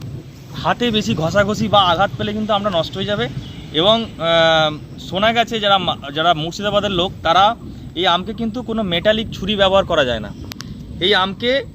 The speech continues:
কাটতে হলে বাঁশের ছুরি তৈরি করে,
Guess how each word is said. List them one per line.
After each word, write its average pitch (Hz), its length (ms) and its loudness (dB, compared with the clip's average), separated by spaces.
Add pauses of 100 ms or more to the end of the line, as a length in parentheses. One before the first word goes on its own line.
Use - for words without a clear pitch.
(260)
কাটতে 196 380 2
হলে 226 300 4 (400)
বাঁশের 196 540 2
ছুরি 214 260 0 (480)
তৈরি 196 240 -2
করে, 190 300 4